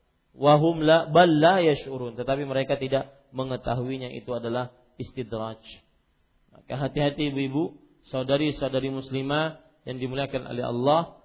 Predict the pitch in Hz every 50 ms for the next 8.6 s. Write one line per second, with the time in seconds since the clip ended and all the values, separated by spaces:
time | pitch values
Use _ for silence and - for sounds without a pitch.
0 | _ _ _ - 127 127 127 120 123 127 127 127 127 123 - - _ _ _ _
1 | _ _ _ 123 123 123 123 143 160 160 147 139 131 131 - 127 127 - 143 139
2 | - 135 127 123 117 120 127 135 131 131 127 120 120 110 113 120 127 127 120 123
3 | 120 113 104 - _ _ _ _ _ _ _ _ _ _ _ _ _ _ _ _
4 | _ _ _ _ - _ _ _ _ _ _ _ _ _ _ _ _ _ _ _
5 | _ _ _ _ _ _ _ _ _ _ _ _ _ _ _ _ _ _ _ _
6 | - 117 123 127 131 143 147 147 147 147 143 143 135 135 135 135 135 135 143 139
7 | 143 143 135 127 113 - _ _ _ _ _ _ _ _ _ - 123 131 139 135
8 | 135 131 135 127 135 135 113 131 131 131 131